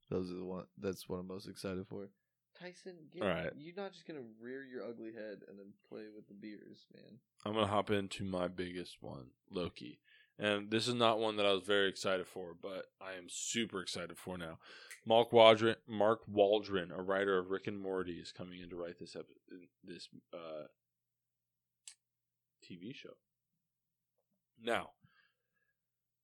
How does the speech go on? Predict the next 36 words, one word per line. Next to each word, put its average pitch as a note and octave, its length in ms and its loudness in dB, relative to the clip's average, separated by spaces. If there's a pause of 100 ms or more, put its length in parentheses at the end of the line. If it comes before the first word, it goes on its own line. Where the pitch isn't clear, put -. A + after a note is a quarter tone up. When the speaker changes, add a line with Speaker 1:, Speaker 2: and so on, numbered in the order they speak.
(140)
Speaker 2:
this - 140 -12
T D3+ 160 -2
V D#3+ 140 -2
show A2+ 340 6
is G#2 100 2
going G#2+ 160 0
to G2+ 60 0
be, G2 260 -2 (300)
from F#2+ 380 -2
my G#2 280 4
perception, F2 680 -6 (100)
Loki G#2+ 400 4
is G2+ 100 -4
going F#2+ 140 0
to F2+ 80 -4
be F2+ 80 -4
hopping F#2 400 -6
timelines. E2 580 -16
He's F#2+ 100 -14
gonna F#2 160 -12
be F2 120 -10
hopping F2+ 340 -6
around F#2+ 480 -4
timelines F#2 600 -6
because A#2 880 -4 (760)
Asgardians G2 1080 -6 (260)
can A2 160 -8
resist G#2 480 -6
time G#2 340 -2
m-, F#2+ 140 -4 (100)
manipulation F#2+ 760 -2
powers E2+ 340 -2
because F2 280 -12
they F2 100 -8
are E2 100 -4
so - 340 -6